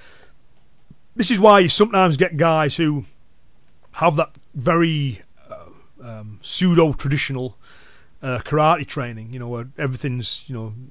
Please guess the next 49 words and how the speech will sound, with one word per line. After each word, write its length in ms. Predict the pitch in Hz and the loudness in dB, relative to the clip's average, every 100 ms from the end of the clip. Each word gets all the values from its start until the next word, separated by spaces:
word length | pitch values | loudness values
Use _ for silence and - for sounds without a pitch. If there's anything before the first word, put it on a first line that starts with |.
| - 160 | -20 -14
defenses, 480 | 123 - 151 - 123 | -8 -4 -4 -4 -8
you 240 | 131 139 | -4 -4
know, 160 | 156 131 | -2 0
a 40 | |
million 220 | 151 165 160 | 2 2 2
and 80 | |
one 160 | 151 147 | 2 2
defenses 480 | 127 156 151 - 113 | 0 -2 -2 -4 -8
against 300 | 123 117 131 | -8 -8 -4
an 40 | |
oizuki, 520 | 127 139 117 117 113 - - - - - - - - | 0 0 -2 -8 -16 -20 -20 -20 -20 -20 -20 -20 -10
uh, 180 | 123 123 | -6 -2
a 20 | |
lunging 380 | 135 165 135 127 | 0 2 0 -2
punch 240 | 110 131 - | -2 -2 -4
from, 340 | 135 123 117 | -8 -8 -8
you 60 | 139 | -10
know, 140 | 117 - | -10 -2
ten 200 | 143 127 | -2 0
feet 260 | 147 143 | -4 -4
away. 300 | 139 139 - - - - - - | -6 -8 -14 -20 -20 -20 -20 -6
Um, 460 | 131 135 127 110 - | -4 -4 -6 -10 -8
and 100 | 156 | -6
it 60 | 165 | -2
works 680 | 151 180 208 185 - - - - - | 6 8 8 2 -4 -14 -16 -16 -8
because 340 | 143 151 117 | -4 -2 -2
that's, 260 | 143 135 - | -4 -4 -8
that's 380 | 143 143 147 - | -10 -6 -6 -4
the 100 | 135 | -2
rules 280 | 156 147 | 0 0
of 100 | 131 | 0
engagement. 540 | 139 139 160 139 120 120 | -2 0 -2 -2 -8 -8
The 80 | 127 | -4
guy 180 | 135 | -2
throws 320 | 127 143 156 190 | -2 0 2 2
a 60 | |
punch 260 | - 175 - | 2 0 -2
like 200 | 139 123 | -6 -6
that 180 | 123 151 | -8 -8
and 20 | |
he 60 | |
stands 380 | 139 175 180 160 | -4 -2 0 -2
there. 160 | 127 120 | -4 -6
That's 180 | 135 147 | -6 -4
what 80 | |
he's 100 | 143 | -4
told 300 | - 156 170 | -2 -2 -2
to 80 | 139 | -6
do. 140 | 131 | -16